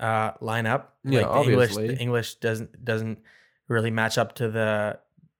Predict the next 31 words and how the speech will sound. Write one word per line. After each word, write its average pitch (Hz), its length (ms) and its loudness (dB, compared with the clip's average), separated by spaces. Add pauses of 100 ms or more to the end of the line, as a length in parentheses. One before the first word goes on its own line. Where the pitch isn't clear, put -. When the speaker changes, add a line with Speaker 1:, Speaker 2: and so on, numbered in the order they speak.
(300)
Speaker 1:
the, 107 300 -2
um, 104 480 -6 (840)
what's 127 140 -2
it 131 60 -6
called? 120 340 0
The 120 80 -2
translation. 117 800 -2 (180)
Speaker 2:
Mm. 113 280 -8 (760)
Speaker 1:
So 135 160 2
when 127 100 2
you 127 80 2
watch 127 220 4
it 143 80 -6
in 120 120 -6
Japanese, 120 520 0
you 113 80 -6
can 117 160 -6
read 107 240 -6
English 117 320 -4
subtitles, 120 680 -2
and 107 160 -6
those 113 140 -6
English 117 260 -4
subtitles 110 480 -4
are 107 60 -6
more 107 180 -6
accurate 107 440 -6
to 113 120 -8
what 107 180 -8
they're 104 140 -6
actually 107 460 -12